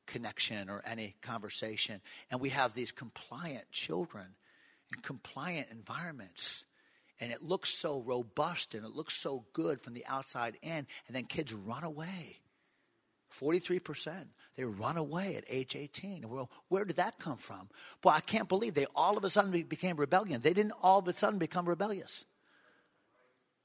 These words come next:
'Cause p-, compliance is rebellion's best disguise. But we've gotta be willing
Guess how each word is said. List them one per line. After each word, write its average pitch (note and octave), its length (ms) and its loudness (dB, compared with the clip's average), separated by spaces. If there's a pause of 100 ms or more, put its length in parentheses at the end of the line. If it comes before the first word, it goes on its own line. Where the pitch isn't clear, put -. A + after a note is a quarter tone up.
(160)
'Cause D#3+ 160 6
p-, - 180 -8
compliance D#3 1000 2 (260)
is C#3 200 2
rebellion's C#3 720 2
best - 460 2
disguise. - 640 -4 (1120)
But C#3 100 2
we've C#3 100 0
gotta G3+ 260 4
be F#3 140 2
willing E3+ 480 0